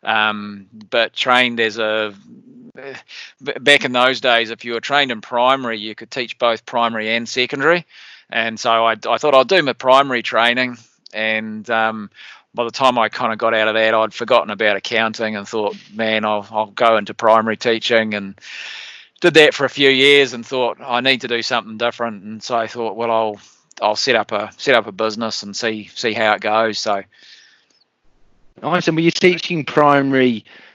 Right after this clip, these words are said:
Speaker 2: um, in Wellington, or was it somewhere else in New Zealand that you settled to do your teaching?
Speaker 1: Yeah, so I, I started teaching in, in Wellington, and then, um, yeah, headed, he-, did what many Kiwis did, headed over to London and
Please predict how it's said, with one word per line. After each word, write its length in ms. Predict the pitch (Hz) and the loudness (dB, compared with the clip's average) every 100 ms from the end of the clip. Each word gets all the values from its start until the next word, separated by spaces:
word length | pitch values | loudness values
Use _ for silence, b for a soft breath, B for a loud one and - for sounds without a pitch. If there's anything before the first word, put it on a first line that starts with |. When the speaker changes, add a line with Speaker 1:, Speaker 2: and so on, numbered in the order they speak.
| - | -2
Speaker 2:
um, 540 | 117 113 110 110 110 - - _ _ _ | 2 2 0 -2 -4 -8 -20 _ _ _
in 180 | 139 131 | -2 2
Wellington, 460 | 120 143 160 190 170 | 4 4 2 0 0
or 80 | |
was 140 | 127 123 | 0 -2
it 80 | - | -4
somewhere 240 | 139 120 | 0 2
else 200 | 117 117 | 2 2
in 60 | 120 | -2
New 140 | 113 | -2
Zealand 320 | 104 113 113 | 0 0 0
that 80 | 104 | -4
you 200 | 104 101 | -6 -6
settled 360 | - 104 101 98 | -4 -4 -4 -6
to 80 | |
do 80 | 104 | -4
your 120 | 101 | -4
teaching? 380 | 95 98 101 90 - _ _ _ | -2 -4 -4 -8 -12 _ _ _
Speaker 1:
Yeah, 260 | 185 220 240 | 0 4 4
so 240 | 254 247 | 6 8
I, 160 | 240 233 | 8 6
I 60 | |
started 400 | 214 - 277 285 | 4 2 0 0
teaching 480 | - 208 175 175 165 | 0 0 2 0 0
in, 460 | 151 143 135 131 123 | 0 0 -4 -6 -4
in 440 | 92 135 131 127 | -2 0 0 -2
Wellington, 580 | 127 127 131 131 208 214 | 2 2 0 -2 -4 -2
and 240 | 160 147 | -2 0
then, 400 | 147 147 143 135 | 0 0 0 0
um, 720 | 135 131 131 127 123 120 117 101 | 2 4 2 0 -4 -4 -6 -4
yeah, 260 | 151 143 | 2 4
headed, 400 | 123 151 139 104 | 4 2 2 0
he-, 340 | - - 147 160 | -12 -8 -8 -6
did 240 | 143 165 | -2 0
what 180 | 143 131 | 2 2
many 220 | 139 139 | 2 -2
Kiwis 480 | 117 143 127 123 98 | 0 0 0 -4 0
did, 260 | 139 147 127 | 2 2 0
headed 320 | 123 151 131 | -4 -2 2
over 260 | 131 127 | 4 4
to 200 | 120 135 | -2 -2
London 400 | 123 139 147 190 | 0 2 0 -2
and 220 | 160 127 | -2 -6